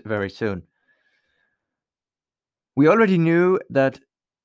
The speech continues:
new Star Wars T V show The Book of Boba Fett was being filmed for Disney Plus just before The Mandalorian Season three, and now a new listing suggests a filming date for the latter, which isn't very far away.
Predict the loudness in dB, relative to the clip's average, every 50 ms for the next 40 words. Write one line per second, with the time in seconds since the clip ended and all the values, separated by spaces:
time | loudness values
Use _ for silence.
0 | _ _ _ -4 -2 0 -2 -2 -2 -2 0 0 0 0 -2 -4 -4 -6 -8 -6
1 | -4 -4 -4 -4 -4 -6 -6 -4 -6 -6 -8 -8 -4 -4 -4 -4 -4 -6 -6 -8
2 | -8 -6 -8 -10 -8 -8 -8 -8 -10 -8 -6 -6 -4 -6 -6 -8 -10 -8 -8 -8
3 | -8 -8 -10 -6 -2 -2 -2 -2 -4 -8 _ _ -6 -6 -6 -6 -6 -12 -10 -6
4 | -4 -4 -4 -4 -4 -4 -4 -4 -4 -4 -4 -4 -4 -4 -6 -8 -10 -14 -14 -12
5 | -14 -10 -4 -2 -2 -2 -2 -6 _ _ _ _ _ _ _ _ _ _ _ -8
6 | -6 -2 0 0 0 0 0 -2 0 0 0 0 0 -2 -4 -4 -8 -8 -8 -6
7 | -8 -6 -6 -6 -6 -8 -8 -10 -10 -10 -8 -4 -4 -2 -2 -2 -4 -4 -4 -2
8 | -4 -4 -6 -8 _ _ _ -18 _ -6 -4 -4 -4 -6 -10 -10 -4 -2 -2 -2
9 | -2 -4 -8 -10 _ _ _ _ _ _ _ _ _ _ _ _ _ _ _ _
10 | -8 -8 -6 -6 -6 -4 -2 -2 -2 -2 -2 -2 -4 -4 -4 -4 -6 -4 -2 -2
11 | -2 -2 -4